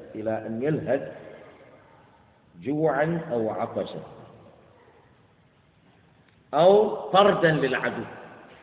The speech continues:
فإذا، إذا لاحظت فم الكلب وهو يلهث يتبين لك هذا الحق،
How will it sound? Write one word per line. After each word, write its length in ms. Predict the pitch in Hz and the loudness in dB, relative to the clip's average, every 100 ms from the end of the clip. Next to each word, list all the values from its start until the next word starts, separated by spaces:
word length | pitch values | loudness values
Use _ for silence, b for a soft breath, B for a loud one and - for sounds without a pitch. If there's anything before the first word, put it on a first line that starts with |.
| - - _ _ _ _ _ _ _ _ _ _ _ _ _ _ _ _ | -20 -20 _ _ _ _ _ _ _ _ _ _ _ _ _ _ _ _
فإذا، 760 | 135 135 - - 143 143 139 135 - - - - - - - - _ _ _ _ _ _ _ _ _ | -6 -6 -6 -10 -6 -2 -2 -4 -10 -16 -18 -20 -20 -20 -20 -20 _ _ _ _ _ _ _ _ _
إذا 300 | 117 120 131 | -10 -4 -2
لاحظت 680 | 131 135 131 - 175 - - - - - | 0 0 -2 -2 -4 -4 -10 -12 -14 -10
فم 180 | 147 165 | -6 -2
الكلب 580 | 147 131 - 156 143 98 - - | -2 -4 -6 -2 -2 -2 -12 -12
وهو 300 | 101 123 151 | -10 -4 -2
يلهث 760 | 147 165 165 120 190 - - - - - - - - - | 0 2 0 2 2 0 -8 -12 -14 -18 -20 -20 -20 -12
يتبين 720 | 120 123 127 151 156 135 123 | -10 -6 -4 -4 -2 -4 -4
لك 200 | 123 - | -6 -8
هذا 300 | 107 110 101 | -8 -8 -8
الحق، 360 | 90 - 101 | -10 -10 -12